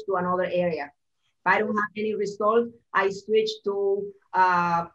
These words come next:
expire. So many little expire. If I don't have my contacts in X amount of hours, I said, "This is it. I gotta go and talk to people." So I print on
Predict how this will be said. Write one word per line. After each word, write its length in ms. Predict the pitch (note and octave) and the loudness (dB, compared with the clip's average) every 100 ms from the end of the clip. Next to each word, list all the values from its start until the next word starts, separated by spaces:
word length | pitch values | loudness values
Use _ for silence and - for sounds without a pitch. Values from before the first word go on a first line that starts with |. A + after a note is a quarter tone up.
| _ - | _ -8
expire. 680 | G#3+ - - G#3+ G#3+ E3+ | -6 -4 4 6 6 4
So 180 | D#3 A3 | 0 -4
many 320 | A3+ A#3+ A#3+ | -2 0 0
little 180 | A#3+ A#3 | 4 6
expire. 400 | G#3+ - A3 G3+ | 4 0 -2 0
If 160 | F3+ F3+ | 0 0
I 160 | G3+ | 2
don't 220 | B3 C4 A#3+ | 2 0 0
have 180 | A#3 | 0
my 220 | A#3 G#3+ G3+ | 2 -2 -4
contacts 480 | G#3+ G#3 G3+ F#3 | -4 -2 -4 -6
in 160 | F3 F3+ | -6 -6
X 200 | G3 G3+ - | -6 -6 -6
amount 320 | G3+ G3+ G3 | -4 -4 -2
of 140 | F#3 | 2
hours, 440 | A3+ A#3 F3 F3+ F3+ | 4 4 2 0 -4
I 60 | |
said, 220 | E3+ E3 E3 | -6 -4 -2
"This 160 | G#3+ | -2
is 120 | A#3 - | -2 -4
it. 260 | G3 - _ _ _ | -4 -4 _ _ _
I 140 | F#3 G#3 | -2 0
gotta 240 | A#3 A3+ | 2 2
go 100 | G#3+ | 0
and 140 | G#3+ G#3+ | -2 -2
talk 180 | G3+ G3+ | -4 -4
to 80 | A#3 | -4
people." 500 | C4+ C4+ F3 - - _ | -4 -2 -4 -6 -14 _
So 160 | - G3 | -6 -2
I 180 | F#3+ F#3+ G#3+ | 0 -2 0
print 380 | A3+ B3 D4 - _ _ _ _ | 2 2 -2 -10 _ _ _ _
on 140 | F#3 | -4